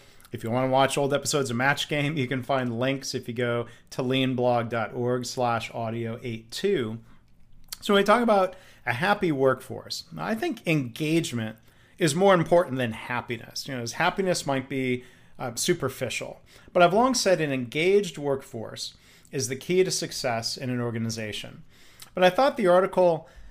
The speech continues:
um, I'm mentioning here got off track when the author brought up suggestion boxes. I thought, "Oh no, 'cause suggestion boxes never work."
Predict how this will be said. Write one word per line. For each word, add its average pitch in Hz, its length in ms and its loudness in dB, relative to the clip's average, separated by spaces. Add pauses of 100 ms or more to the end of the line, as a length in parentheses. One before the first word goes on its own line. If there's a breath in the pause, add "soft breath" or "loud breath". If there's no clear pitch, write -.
(340 soft breath)
um, 135 420 -4
I'm 135 160 -2
mentioning 151 380 0
here 147 140 2
got 170 180 6
off 220 160 4
track 156 360 4
when 135 120 -2
the 131 80 -4
author 156 320 2
brought 135 260 4
up 135 300 2
suggestion 123 720 -2
boxes. 110 580 -6
I 117 80 -12
thought, 110 240 -10
"Oh 147 280 4
no, 113 420 -4 (360 soft breath)
'cause 123 120 -4
suggestion 196 580 2
boxes 135 580 -2
never 117 400 -4
work." 165 440 0